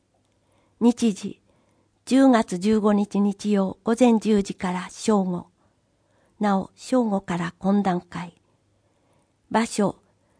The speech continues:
下館地域交流センターアルテリオ。講師、井原誠氏。社会保険労務士。定員三十人。費用、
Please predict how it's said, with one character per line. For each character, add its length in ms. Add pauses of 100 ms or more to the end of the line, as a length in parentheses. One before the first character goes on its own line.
下 320
館 280
地 180
域 260
交 180
流 180
セ 200
ン 60
タ 380
ー 60
ア 40
ル 120
テ 200
リ 160
オ。 160 (880)
講 220
師、 400 (460)
井 120
原 440
誠 400
氏。 260 (840)
社 180
会 300
保 140
険 420
労 220
務 160
士。 340 (920)
定 200
員 220
三 320
十 220
人。 300 (1040)
費 140
用、 300